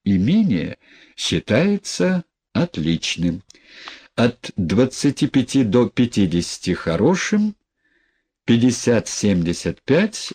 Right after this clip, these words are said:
удовлетворительным и более семидесяти пяти процентов плохим. Увеличение количества ударов пульса вдвое и выше указывает на чрезмерную детренированность сердца,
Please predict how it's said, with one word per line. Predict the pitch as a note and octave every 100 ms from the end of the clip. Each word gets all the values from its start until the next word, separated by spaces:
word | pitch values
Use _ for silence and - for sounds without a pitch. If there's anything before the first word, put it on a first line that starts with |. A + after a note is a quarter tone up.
| -
удовлетворительным | C3 E3+ E3+ E3+ C3 B2+ F2 E2+ - F2+ E2+ E2 E2 -
и | G#2+
более | D#2+ D#2+ C3+ F#3+ G#3 G3+ -
семидесяти | - F3 E3+ E3 E3 - D#3+
пяти | D3+ C#3 D3+
процентов | D3 C#3+ - C3+ B2+ - C3 - _
плохим. | F#2 B2 - - D2+ B1+ - _ _ _ - - - _ _
Увеличение | A2+ B2+ D#3+ - A3 G3 F#3
количества | E3 D#3+ E3+ - C#3+ - C#3
ударов | - C3+ C3 C3+ B2+ -
пульса | - D#3 C3+ - B2
вдвое | G#2 F2+ F2 B2+ F#3 C#3 E2+ D2+ E2 - _ -
и | A#2
выше | A2 G#2 F#3+ F3+ - F2 D2 - _ -
указывает | B2+ E3 E3 - D3 C#3+ C#3 -
на | B2 C3+
чрезмерную | - - A#2 A2+ A2+ C#3+ C3 C3 B2 A#2+ - _ _ _ -
детренированность | F2 F2 C3 B2 - F#2+ B2+ C3 C#3 C#3 F2+ D#2+ D#2 D2 - -
сердца, | - - F2 D#2+ - - -